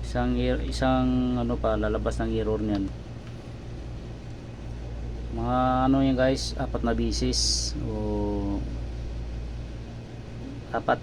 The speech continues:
o tatlong bisis. Yan, ganyan siya, magbi-blink. Tapos babalik sa normal. Andar, mandar na yung pan motor niyan, guys, outdoor. Yan, mandar na yan. Pag namatay yan,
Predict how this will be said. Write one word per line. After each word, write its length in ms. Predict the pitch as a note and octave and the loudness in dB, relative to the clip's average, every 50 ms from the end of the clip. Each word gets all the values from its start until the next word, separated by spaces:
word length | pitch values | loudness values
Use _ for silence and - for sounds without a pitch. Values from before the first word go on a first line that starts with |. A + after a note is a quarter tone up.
| B2+ | 0
o 20 | A#2 A2+ | 0 0
tatlong 400 | A#2 G#2+ - - A#2 A2+ A2+ A2+ | 0 0 0 0 0 0 2 2
bisis. 640 | A#2 A2+ G#2 - A#2+ A#2 A2 - - - - - - - - - - - - - - C#3+ | 0 0 0 0 -2 -2 -2 -2 -4 -4 -4 -6 -6 -6 -6 -6 -6 -4 -4 -4 -2 2
Yan, 240 | C3 C3 B2+ B2 A2+ | 4 4 4 6 6
ganyan 320 | B2 B2+ C3+ C3+ C3+ C3 | 6 6 8 8 8 8
siya, 160 | A#2+ C#3+ C#3+ C3 | 8 6 6 6
magbi-blink. 640 | B2 A#2 A2 G#2+ A#2+ G#2+ G#2+ A#2+ B2+ A#2+ A#2+ G#2+ - - - - - - - - - - - - - - - - - - - - - - | 6 4 2 0 0 0 2 2 2 2 2 0 0 -4 -6 -6 -8 -8 -8 -8 -10 -10 -10 -10 -12 -10 -10 -10 -10 -10 -10 -10 -8 -8
Tapos 160 | A2+ - - | -8 -4 -2
babalik 400 | B2 A#2 A2 B2 A#2 B2 A#2 - | 0 0 2 2 0 0 0 0
sa 80 | - | 0
normal. 400 | A#2 A#2 B2 A#2 A#2 A#2+ A#2 A2+ | 2 2 4 4 4 4 4 4
Andar, 480 | A2+ B2 C3 C#3 C#3+ C#3 D3+ D3 - - | 6 6 8 10 10 10 10 8 8 6
mandar 400 | D#3 D3+ D3+ D3+ D3+ D3+ D3+ D3 | 8 10 10 12 12 12 12 10
na 80 | D3+ C#3+ | 8 8
yung 80 | C3 | 8
pan 160 | C3+ C3 B2+ | 8 6 6
motor 320 | B2 B2 A#2+ A#2+ B2+ A#2+ A#2 | 6 6 4 4 4 4 4
niyan, 160 | A#2+ A#2 A#2 | 2 2 4
guys, 320 | A#2 B2 B2 A#2 - A#2 | 4 4 4 2 2 0
outdoor. 480 | - A#2 - A#2 A#2 A#2 A#2+ A#2 A2+ G#2 G#2 - - - - - - - - - - - - - - - - - - - - - - - - - - - A2+ | 0 0 0 0 2 4 4 4 4 2 -2 -4 -6 -6 -8 -8 -8 -8 -10 -10 -10 -10 -10 -10 -10 -10 -10 -10 -10 -10 -10 -10 -10 -10 -10 -10 -8 -6 -2
Yan, 320 | A2+ A2+ A#2 A2+ G#2+ G#2+ A2 A2+ - - - - - | 0 2 2 2 2 0 -4 -6 -8 -8 -8 -6 -4
mandar 360 | A2 A2 A2 A2 A2+ A2 A2 A2 | -4 -2 -2 0 0 0 0 2
na 80 | G#2+ | 0
yan. 160 | G#2+ G#2 G#2 | 0 2 2
Pag 160 | G2+ A2+ A2+ A#2 | 0 0 0 0
namatay 480 | A#2+ B2 B2+ B2+ - C#3 C3+ C3+ C3 | 2 2 2 4 4 6 6 8 8
yan, 240 | A#2+ A#2 A2 G#2+ G#2 | 6 6 4 2 0